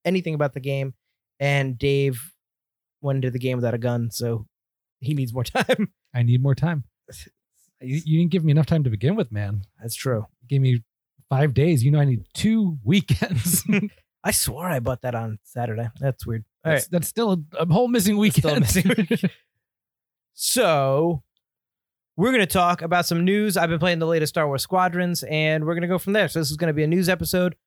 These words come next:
Speaker 1: followed by a post game next week.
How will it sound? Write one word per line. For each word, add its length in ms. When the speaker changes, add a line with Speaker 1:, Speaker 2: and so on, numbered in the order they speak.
Speaker 1:
followed 260
by 260
a 520
post 220
game 180
next 280
week. 300